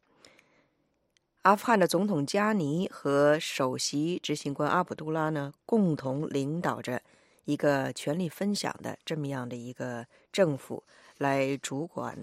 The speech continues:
或者说是主导阿富汗的事务。美方同阿富汗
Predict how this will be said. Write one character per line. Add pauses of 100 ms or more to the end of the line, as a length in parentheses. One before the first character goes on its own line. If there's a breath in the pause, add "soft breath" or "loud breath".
或
者
说
是
主
导
阿
富
汗
的
事
务。 (1500 soft breath)
美
方
同
阿
富
汗